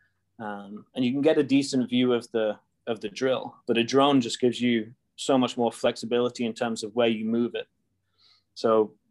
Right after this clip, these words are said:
one second you could be behind the goal, five seconds later you could be halfway, getting a different perspective of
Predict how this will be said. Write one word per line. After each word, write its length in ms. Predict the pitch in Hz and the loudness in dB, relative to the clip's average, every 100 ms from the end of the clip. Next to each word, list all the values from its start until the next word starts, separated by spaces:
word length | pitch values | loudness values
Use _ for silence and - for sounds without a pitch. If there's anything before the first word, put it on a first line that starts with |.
| _ | _
one 280 | 135 127 123 | 0 2 2
second 320 | 120 127 117 | 4 2 2
you 80 | 120 | -4
could 140 | 113 117 | -6 -6
be 100 | 117 | -4
behind 320 | 107 113 107 | -4 -4 -6
the 60 | |
goal, 420 | 104 120 117 123 - _ _ _ _ _ | -4 -2 -2 -6 -14 _ _ _ _ _
five 280 | - 131 117 | 2 4 4
seconds 340 | 120 113 110 | -2 -8 -8
later 160 | 117 113 | -6 -6
you 60 | |
could 140 | 107 117 | -8 -4
be 100 | 117 | -4
halfway, 580 | 101 117 110 - 117 113 | 2 2 2 0 -2 -2
getting 280 | 113 110 | -4 -6
a 40 | 107 | -6
different 320 | 117 113 117 | -6 -6 -6
perspective 560 | 110 - 110 - 113 107 | -8 -6 -6 -2 -4 -2
of 200 | 107 101 | -4 -4